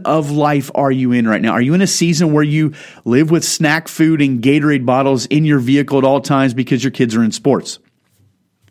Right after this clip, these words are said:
This might not be the time then to join a gym and I'm gonna lose fifteen pounds in the next two months. You may not have the bandwidth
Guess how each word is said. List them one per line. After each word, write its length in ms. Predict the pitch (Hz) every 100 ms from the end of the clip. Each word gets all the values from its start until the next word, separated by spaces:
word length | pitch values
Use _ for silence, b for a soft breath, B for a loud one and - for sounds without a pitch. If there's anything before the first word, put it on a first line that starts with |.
| -
This 160 | -
might 160 | 147 123
not 320 | 131 160 -
be 100 | 175
the 100 | 160
time 360 | 175 165 151 143
then 260 | 131 131 B B B -
to 180 | 151 131
join 260 | 104 202
a 60 | 214
gym 360 | 135 156 151 147
and 60 |
I'm 80 | 135
gonna 140 | 143
lose 180 | 147 135
fifteen 400 | - 170 - 151
pounds 400 | 143 139 135 123
in 60 | 123
the 40 |
next 200 | 123 -
two 180 | - 135
months. 240 | 131 127 - B B
You 140 | 170
may 380 | 185 156 190 247
not 300 | 208 196 -
have 280 | 117 165 160
the 80 | 127
bandwidth 880 | 110 147 170 220 165 120 113 117